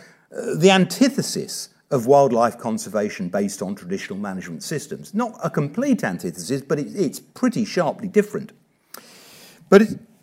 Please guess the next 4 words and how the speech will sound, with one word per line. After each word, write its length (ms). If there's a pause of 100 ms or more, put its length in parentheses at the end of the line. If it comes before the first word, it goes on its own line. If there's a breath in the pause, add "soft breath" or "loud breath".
(180)
it's 180
important 840
to 100
emphasise 840